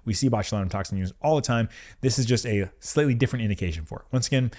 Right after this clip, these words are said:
does not mean it's not safe. It's just not as rigorously tested. So that is something you need to consider. And like I said, I'm always gonna talk about that. And I just want you to be informed, right? If you're informed, then you can make an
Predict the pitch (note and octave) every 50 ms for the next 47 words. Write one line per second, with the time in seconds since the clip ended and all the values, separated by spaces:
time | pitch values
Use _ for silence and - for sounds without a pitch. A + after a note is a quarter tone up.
0 | - - - - - - A#2+ C3 D3+ D#3+ F3 F3+ E3+ D3 A2+ - B2+ G#2+ G#2 -
1 | - D3+ E3 F3+ F#3 - C#3+ B2+ A#2+ C#3 A#2+ A2+ A2 A2+ A2+ A#2 B2 A2+ G2+ A2
2 | G#2 A2 G#2+ - G#2+ - G2 E2+ D#2+ - F#2+ F2+ - C3+ C#3+ D#3 - F#3+ G#3+ A#3
3 | A3 F#3 D#3+ D3 - C#3+ C3+ C3+ C3 B2+ A#2+ A#2 A2+ - - F#2+ - - F#2+ F2
4 | - _ - A2 G2+ G2 - - G2 F#2+ G#2 A2+ - C3 C#3+ D3+ D#3+ D#3 C#3 C#3
5 | C3 B2+ A#2+ - G#2+ G#2 - G#2 G2 G#2 G#2 G2+ F#2+ - - - - - - -
6 | A#2+ A#2+ A2 A2+ C3 C3 C3 C3 - C3+ C3 G2+ B2 A#2 A2+ A#2 - - G2+ F2
7 | - G#2+ F#2 D#2+ E2 E2+ F2 F#2+ - - _ _ - A#2 A2 - - C#3+ D3 C#3+
8 | C3 - - D#3+ F#3 G3+ F#3+ E3+ D3+ D3+ C#3+ D3 C#3 C3+ C3+ C3 B2 C3